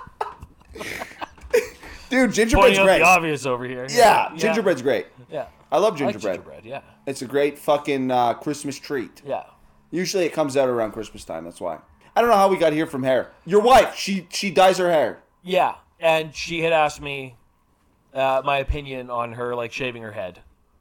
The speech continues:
Speaker 2: From, like, early on in our relationship.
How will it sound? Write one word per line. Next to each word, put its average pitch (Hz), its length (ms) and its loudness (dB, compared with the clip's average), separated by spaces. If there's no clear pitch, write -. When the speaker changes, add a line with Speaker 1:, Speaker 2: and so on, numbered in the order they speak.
Speaker 2:
From, 135 160 -8
like, 127 320 -6
early 180 320 2
on 147 200 2
in 131 100 -4
our 123 120 -2
relationship. 104 560 -12